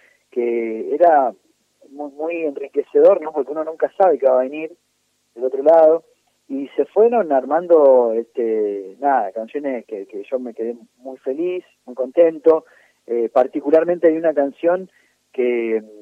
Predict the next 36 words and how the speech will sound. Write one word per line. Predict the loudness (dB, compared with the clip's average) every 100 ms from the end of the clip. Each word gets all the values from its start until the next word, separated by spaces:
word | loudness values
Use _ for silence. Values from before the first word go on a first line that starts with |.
| -20 _
que | -20
se | -6
llama | -2 -2
Alguien, | 0 0 0 -4 -6
que | -10
está | -4 0 0
inspirada | -2 -8 0 2 2
en |
la | 0
vida | 0 0
de |
Carlos | 0 -2 -2
Jauregui, | 2 4 4 2 -4 -10 _ _ _ _
eh, | -10 -8 -6 -6 -8 -8
que |
es | -14 -14
un, | -20 -20 _ _ _
fue | -10 -8
uno | -8
de | -10
los, | -10 _ _
de | -12
los | -10 -10 _ _ _ _
militantes | -18 -4 2 2 2 0 0 _ _
sobre | -8 -6
los | -8
derechos | -8 -8 -10 -14
civiles | -12 -4 -4 -4 _ _ _ -10
de |
los | -8 -2
gays, | 0 0
las | -4
lesbianas | -8 -6 -6
y | -8
los |
transexuales, | -14 -16 -16 0 2 2 0